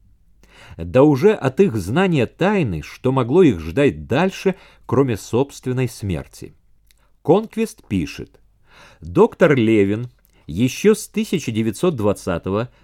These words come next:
сотрудничал с Ч К, работал с Дзержинским, Минжинским и Егодой. Я видел доверие ко мне со стороны руководителя такого учреждения».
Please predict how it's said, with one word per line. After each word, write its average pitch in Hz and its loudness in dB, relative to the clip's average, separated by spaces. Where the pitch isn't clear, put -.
сотрудничал 120 2
с - -20
Ч - -4
К, 87 -6
работал 135 0
с 87 -4
Дзержинским, 107 -2
Минжинским 135 0
и 131 -2
Егодой. 101 -2
Я 87 2
видел 185 2
доверие 131 2
ко 151 -4
мне 156 -2
со 123 -6
стороны 104 -4
руководителя 104 -2
такого 131 -2
учреждения». 123 -2